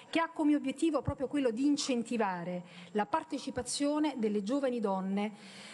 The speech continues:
ai corsi di laurea stem. Per promuovere le iscrizioni delle studentesse a corsi di studi universitari con indirizzo scientifico e il successivo accesso delle donne laureate alle carriere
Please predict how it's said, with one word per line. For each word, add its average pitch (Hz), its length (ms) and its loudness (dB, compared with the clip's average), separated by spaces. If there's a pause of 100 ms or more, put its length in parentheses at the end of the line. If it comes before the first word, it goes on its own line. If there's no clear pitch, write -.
(120)
ai 247 200 0
corsi 277 540 -2
di 247 160 0
laurea 208 440 0
stem. 175 640 -2 (540)
Per 302 200 0
promuovere 311 480 2
le 254 80 -2
iscrizioni 285 480 -2
delle 220 180 0
studentesse 220 760 -2
a 180 60 -4
corsi 254 340 -4
di 214 100 0
studi 262 320 0
universitari 226 760 0
con 233 160 0
indirizzo 233 500 0
scientifico 220 680 0
e - 20 -4
il 180 60 -4
successivo 233 560 0
accesso 330 560 -2
delle 196 180 0
donne 247 300 0
laureate 226 500 0
alle 196 140 -2
carriere 220 480 0